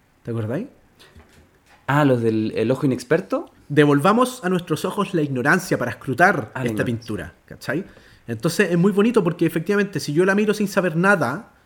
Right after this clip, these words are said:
Speaker 1: no necesariamente llego a estas conclusiones a las que él empieza a llegar, ¿cachai?
Speaker 2: Sí.
Speaker 1: Em, y te explica, ¿no? Que en el fondo, em, hay, hay una lectura política detrás de este momento, ¿cachai? Porque
Speaker 2: Hmm.
Speaker 1: la medusa fue, eh, sí, fue un naufragio, fue una noticia y fue un cuadro después,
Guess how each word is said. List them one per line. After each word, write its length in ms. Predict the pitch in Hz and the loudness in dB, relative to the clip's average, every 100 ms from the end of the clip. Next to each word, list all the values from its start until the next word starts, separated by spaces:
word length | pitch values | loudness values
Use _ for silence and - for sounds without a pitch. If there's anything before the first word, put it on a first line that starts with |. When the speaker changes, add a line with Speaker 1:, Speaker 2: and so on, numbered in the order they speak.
| _ _ _ _ _ - | _ _ _ _ _ -2
Speaker 1:
no 180 | 156 175 | 2 4
necesariamente 680 | 196 208 214 208 202 196 | 2 2 4 4 4 2
llego 260 | 180 190 190 | 4 4 6
a 80 | 190 | 2
estas 200 | 190 - | 0 -6
conclusiones 580 | 175 165 139 180 180 165 | -6 -4 -2 0 0 0
a 40 | |
las 140 | 131 | -2
que 240 | - 151 160 | -2 -2 0
él 80 | 175 | 0
empieza 320 | 151 117 104 | -2 -6 -8
a 20 | |
llegar, 280 | 90 82 - | -10 -12 -16
¿cachai? 400 | - - 143 240 - _ - - _ _ - | -20 -10 -8 -8 -14 _ -20 -20 _ _ -6
Speaker 2:
Sí. 240 | 127 123 | -2 0
Speaker 1:
Em, 340 | 120 120 123 - _ - _ | 0 -2 -4 -8 _ -20 _
y 80 | 160 | -4
te 80 | 151 | -2
explica, 480 | - - 180 196 98 | -4 -2 0 2 0
¿no? 240 | 107 123 | -2 -6
Que 80 | 127 | -6
en 80 | 110 | -6
el 80 | 110 | -6
fondo, 540 | - 147 151 170 170 | -2 0 4 4 2
em, 500 | 123 123 117 110 101 82 _ _ - | 0 -2 -2 -4 -6 -10 _ _ 2
hay, 200 | 151 151 | 2 4
hay 120 | 170 | 4
una 120 | 185 | 6
lectura 340 | 165 - 202 185 | 6 4 4 4
política 440 | 143 131 160 117 | 4 4 2 2
detrás 260 | 104 - 104 | -2 -4 -6
de 80 | 101 | -6
este 180 | - 107 | -6 -6
momento, 420 | 95 87 - 67 | -6 -8 -14 -18
¿cachai? 280 | - 117 110 | -12 -10 -8
Porque 380 | 113 135 123 - | -8 -4 -4 -2
Speaker 2:
Hmm. 260 | 135 104 95 | -2 -2 -2
Speaker 1:
la 120 | 110 | 0
medusa 420 | 127 156 202 233 | 6 6 6 4
fue, 400 | - 202 214 208 | 4 4 4 0
eh, 100 | - - | -12 -4
sí, 180 | 151 | -2
fue 160 | - 120 | -2 -2
un 80 | 131 | 0
naufragio, 600 | 165 - 214 185 156 165 | 0 0 -2 0 0 -2
fue 140 | 123 | -2
una 100 | 110 | -4
noticia 440 | 127 151 202 196 202 | -2 0 0 0 -4
y 40 | |
fue 500 | 190 160 165 175 - - | -2 -2 -2 -4 -10 -6
un 100 | 139 | -2
cuadro 340 | - 165 101 | 4 4 2
después, 280 | 90 - 80 | -4 -10 -12